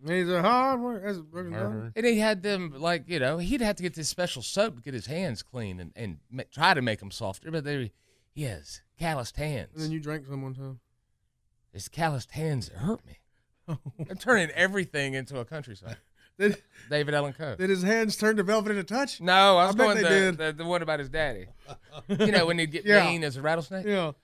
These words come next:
Speaker 3: So,
Speaker 1: Yeah.
Speaker 3: I think it was part of the, like, when you'd shake a man's hand and there was that rough feeling to it, it was kind of like a,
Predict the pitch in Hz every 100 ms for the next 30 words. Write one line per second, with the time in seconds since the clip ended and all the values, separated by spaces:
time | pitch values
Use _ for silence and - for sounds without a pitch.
0 | _ _ _ _ - 160 180 165 131 _
1 | _ _ _ _ _ _ _ - 220 233
2 | 269 214 185 175 - 190 208 208 180 143
3 | 156 147 147 131 147 156 160 151 - -
4 | 196 196 190 165 156 143 127 - 143 175
5 | 196 135 131 123 117 127 82 107 131 139
6 | - 135 143 170 170 - 208 190 135 131
7 | 127 - 143 147 139 110 107 107 107